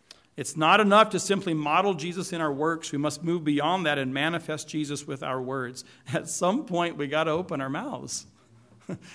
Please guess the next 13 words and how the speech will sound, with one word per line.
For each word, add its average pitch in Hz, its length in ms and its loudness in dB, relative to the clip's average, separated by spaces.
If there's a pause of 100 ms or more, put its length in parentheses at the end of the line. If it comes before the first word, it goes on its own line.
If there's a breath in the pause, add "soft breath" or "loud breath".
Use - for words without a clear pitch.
(200 loud breath)
We 160 100 0
gotta 208 240 10
say 233 200 10
something 233 320 4
out 214 180 8
loud. 185 480 4 (480)
We've 143 140 -2
gotta 190 240 8
tell 190 340 2
them 180 160 2
about 160 320 2
Jesus 151 400 -6
Christ. - 640 -14